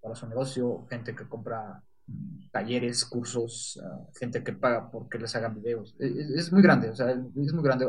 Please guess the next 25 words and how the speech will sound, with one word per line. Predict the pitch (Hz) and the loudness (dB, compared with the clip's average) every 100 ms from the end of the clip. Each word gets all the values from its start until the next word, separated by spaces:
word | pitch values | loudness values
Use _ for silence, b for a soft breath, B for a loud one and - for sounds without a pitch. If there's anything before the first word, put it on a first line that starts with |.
| - | 2
Ah, | 139 143 | 0 2
hoy | 170 160 | 4 4
actualmente | 147 147 143 147 147 139 - 123 | 4 2 2 4 4 4 2 -4
la | 127 123 | -4 -4
cuestión | 135 - 131 127 127 123 - - - - - - - - - - - | -10 -6 0 0 0 -4 -8 -20 -20 -20 -20 -20 -20 -20 -20 -6 2
del | 123 | 4
medio | 131 135 131 123 120 104 113 | 6 6 4 2 0 -4 -6
visual | 123 127 - 135 160 165 - - - | 0 2 4 6 4 2 -2 -8 -12
es | 135 | -2
muy | 147 139 | 2 4
fuerte, | 135 123 - | 4 2 0
o | 113 | -8
sea, | 113 113 110 | -8 -8 -10
si | - 117 | -12 -8
no | 123 135 | -4 0
estás | 139 - 139 127 - - - - - - - - - - - | 0 2 2 2 0 -6 -6 -8 -10 -10 -8 -8 -8 -10 -8
en | 127 123 | -6 4
redes, | 135 135 123 | 8 8 4
si | 127 | -2
no | 135 131 | -4 -2
te | 131 | 0
ves, | 135 139 - - | 0 0 -2 -8
prácticamente | 139 135 131 131 131 | -8 -4 -4 -4 -4
no | 117 | -6
vendes. | 110 - - | -12 -18 -20